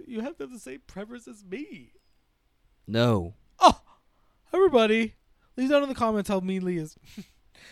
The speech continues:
Speaker 1: Um, well, this is already definitely answered. What's your favorite part, Ed Wood?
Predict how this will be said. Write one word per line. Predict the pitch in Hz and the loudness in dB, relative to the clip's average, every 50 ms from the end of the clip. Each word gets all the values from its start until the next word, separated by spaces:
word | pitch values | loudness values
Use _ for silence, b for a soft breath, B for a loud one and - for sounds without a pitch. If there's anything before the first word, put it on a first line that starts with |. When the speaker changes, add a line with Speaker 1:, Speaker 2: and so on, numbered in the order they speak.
| B B B B B B B _ - - | B B B B B B B _ -12 -8
Speaker 1:
Um, | 160 160 151 147 143 135 131 120 120 117 110 113 _ _ _ _ _ _ _ _ _ _ _ _ _ _ _ _ _ _ _ _ _ _ _ - | -6 -6 -4 -6 -6 -8 -8 -10 -14 -18 -20 -20 _ _ _ _ _ _ _ _ _ _ _ _ _ _ _ _ _ _ _ _ _ _ _ -16
well, | - 185 208 214 214 | -10 -8 -8 -8 -8
this | 202 208 214 185 | -6 -6 -6 -4
is | 185 | -4
already | 175 160 147 147 | -4 -4 -6 -6
definitely | 139 143 139 131 135 131 123 | -10 -12 -12 -12 -12 -14 -14
answered. | 123 123 127 127 131 | -14 -14 -14 -14 -14
What's | 143 135 131 | -14 -14 -14
your | 135 | -12
favorite | 120 135 120 123 117 | -12 -12 -12 -10 -12
part, | - 120 113 107 - | -12 -12 -12 -20 -20
Ed | - 120 117 95 | -20 -20 -20 -20
Wood? | 92 - - - | -20 -20 -20 -20